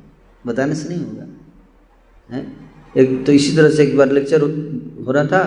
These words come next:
तो विश्वकर्मा जी लेक्चर में बैठे थे। उन्होंने सोचा, "अरे, काश यही वाला मिल जाए तो गुड़गांव मंदिर में लगाऊं। कैसा होगा, कैसा होगा, ब्रज के पत्थर कैसे होंगे जिससे ब्रज।"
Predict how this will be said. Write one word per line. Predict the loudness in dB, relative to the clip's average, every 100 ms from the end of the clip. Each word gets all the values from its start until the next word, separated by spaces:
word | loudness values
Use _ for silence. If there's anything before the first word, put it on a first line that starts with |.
| -4 -12 -18 -14
तो | -6
विश्वकर्मा | -2 -2 0 2 4 2
जी | 2
लेक्चर | 2 2 0
में | 0
बैठे | -2 -6 -8
थे। | -12 -16 -18 -20 _ _ _ _ _ _ _ _ _ _ _ -2
उन्होंने | 0 2
सोचा, | 0 -2
"अरे, | -2 -2
काश | -4 -4 -6 -6 -8
यही | -4 -2
वाला | -2 -4
मिल | -6 -6 -6
जाए | -6
तो | -8
गुड़गांव | -10 -8 -8
मंदिर | -6 -6 -6
में | -8 -8
लगाऊं। | -10 -12 -14 -16 -20 -20 -20 -20 -20 -20 _ _ _ -20 -20 -20 -20 _ _ _ _ -12
कैसा | -10 -6
होगा, | -6 -4 -6 -6 -8 -12 -16 -20 -20 _ _ _ _ _ _ -10
कैसा | -8 -4
होगा, | -2 -2 -2 -4
ब्रज | -4 -4 -4
के | -8
पत्थर | -8 -10 -10 -12
कैसे | -10 -10 -4
होंगे | -4 -2 -4 -6
जिससे | -8 -8 -8
ब्रज।" | -8 -8